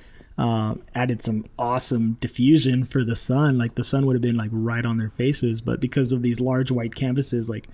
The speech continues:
um, it was, like, a perfect light diffuser.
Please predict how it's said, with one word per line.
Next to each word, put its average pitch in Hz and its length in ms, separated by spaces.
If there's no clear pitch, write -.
um, 120 520
it 127 80
was, 117 140
like, 113 160
a 110 60
perfect - 500
light 120 360
diffuser. 120 640